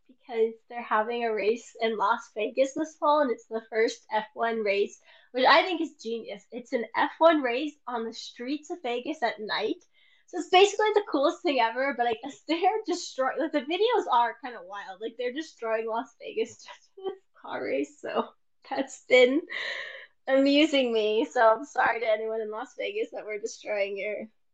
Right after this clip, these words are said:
satanic city, but <laughs> it'll be cool to watch. And they're doing it in the middle of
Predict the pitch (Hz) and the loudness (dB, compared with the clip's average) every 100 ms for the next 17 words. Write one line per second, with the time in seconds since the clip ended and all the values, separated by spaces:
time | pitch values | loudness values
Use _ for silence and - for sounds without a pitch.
0 | _ _ 214 208 240 208 208 - 302 233 | _ _ -14 -6 -2 -2 -4 -2 0 4
1 | 214 220 202 - _ 311 - - 370 330 | 4 6 6 4 _ -6 -6 -2 2 2
2 | 349 330 370 339 277 - - 285 254 208 | 2 -2 -2 -8 -10 -12 -2 2 2 0
3 | 240 233 - - - _ - - - 403 | -2 -4 -4 -8 -20 _ -12 -12 -12 -2
4 | 403 415 349 349 392 370 359 339 269 311 | 2 2 0 -4 -2 0 4 4 4 2
5 | 330 | -2